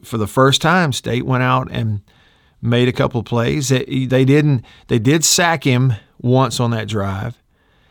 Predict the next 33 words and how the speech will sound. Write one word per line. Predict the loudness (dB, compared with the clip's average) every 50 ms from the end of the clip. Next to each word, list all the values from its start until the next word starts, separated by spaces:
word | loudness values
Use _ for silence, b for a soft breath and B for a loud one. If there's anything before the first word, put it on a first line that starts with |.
| _ _ _ -4
and | -2 -2
it | -2
was | -2 -2
the | -4 -6
first | -4 0 2 2 2 2 0 0
time | 0 2 2 2 2
they | 2 0
had | 0 0
sacked | 0 0 2 2 0 0 -2
him | -2 0
on | 0
the | 0
day, | 0 -2 -2 -2 -4 -6 -8 -10 _ _ -4
Bo | -2 0 0
Nix, | 0 0 -2 -4 -6 -8 -8
and | -6 -4 -4 -2
they | -2 -2 -4 -6 -8 b b b b b b b
did | 0 2 4 4
hit | 6 6 6 4 4
him. | 2
It's | -2 -2 0
really | 0 2 2
the | 2
first | 2 2 0 0 2 2
time | 0 0 0 0
they | -2 -2 -4 -6
created, | -6 -2 0 2 2 2 2 2 2
like, | 0 -2 -2 -2
a | -4
negative | -4 -2 -2 0 0 0 0 -2 -2
play | -2 0 2 2 2 0 -2 -8 -14 _ _ _ _ b b b b b b b b b b b b b
all | 0 2 2 2
day. | 2 0 -4 -4 -8 -12 -14